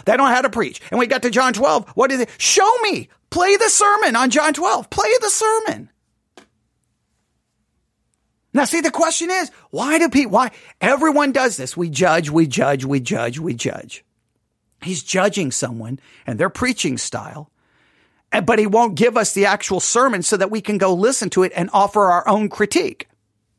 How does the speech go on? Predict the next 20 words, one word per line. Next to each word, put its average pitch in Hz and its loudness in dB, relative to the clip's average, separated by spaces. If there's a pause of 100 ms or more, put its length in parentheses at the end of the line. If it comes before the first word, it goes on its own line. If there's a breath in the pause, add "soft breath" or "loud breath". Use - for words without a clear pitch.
(720)
So 262 0
he, 226 -4 (180 loud breath)
it, 220 0
this 311 0
is 262 0
like 254 2
creating 269 0
a 233 -4
straw 285 -2
man, 190 -4 (120 loud breath)
knocking 269 2
the 233 -6
straw 262 2
man 240 -6
down, 277 -2 (140 loud breath)
and 226 0
I 285 4
have 262 2
no 277 4
way 285 6